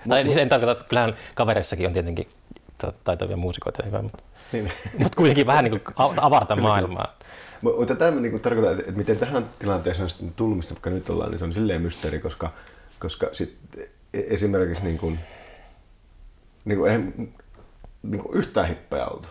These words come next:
Speaker 2: Ei
Speaker 1: Oletteko
Speaker 2: niinku
Speaker 1: te punkkareita?
Speaker 2: No ei sitäkään.
Speaker 1: Niin.
Speaker 2: Mulla yhtään, mulla on kaupallinen koulutus ja, ja, ja tota,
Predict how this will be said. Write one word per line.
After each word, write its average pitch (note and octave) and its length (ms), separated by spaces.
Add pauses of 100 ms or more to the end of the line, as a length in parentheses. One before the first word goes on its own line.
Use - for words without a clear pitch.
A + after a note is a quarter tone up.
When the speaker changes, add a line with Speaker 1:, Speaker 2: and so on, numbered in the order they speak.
(440)
Speaker 2:
Ei F#2+ 80
Speaker 1:
Oletteko - 80
Speaker 2:
niinku C3 140
Speaker 1:
te - 100
punkkareita? - 480 (400)
Speaker 2:
No C3+ 120
ei B3 140
sitäkään. - 500 (400)
Speaker 1:
Niin. F#2+ 240
Speaker 2:
Mulla D#3+ 140
yhtään, - 260
mulla D3+ 180
on - 160
kaupallinen G3+ 460
koulutus D3+ 500
ja, C#3+ 120 (680)
ja, A#2+ 160
ja B2 140
tota, A2+ 480